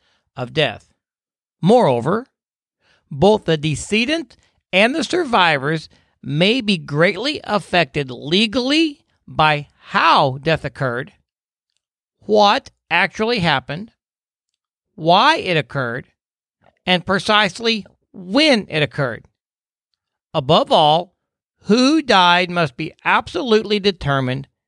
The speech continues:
and where death occurred is positively required, as legal jurisdiction over the decedent is based upon a geographical location.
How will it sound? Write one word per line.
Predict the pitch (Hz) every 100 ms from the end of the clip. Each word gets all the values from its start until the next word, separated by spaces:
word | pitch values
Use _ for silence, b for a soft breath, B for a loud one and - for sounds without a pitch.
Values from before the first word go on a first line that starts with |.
| b b b -
and | 156 135 135 143
where | 196 311 247
death | 170 156 165 147
occurred | - 143 139 131 131
is | 143 131
positively | - - 190 214 - - 196 214 208
required, | 202 190 _ 175 160 147 135 139 _ _ _
as | - 139
legal | 127 156 196 247
jurisdiction | 214 156 190 214 - 180 147 160 -
over | 156 170 208
the | 233 262
decedent | 220 262 - 277 208 135 139 _ _ _ _ _ _ _ _ _
is | - 156
based | 127 156 185 196
upon | 226 - 175
a | 151
geographical | 120 120 147 214 208 180 180 180 180 170
location. | 160 - 156 143 -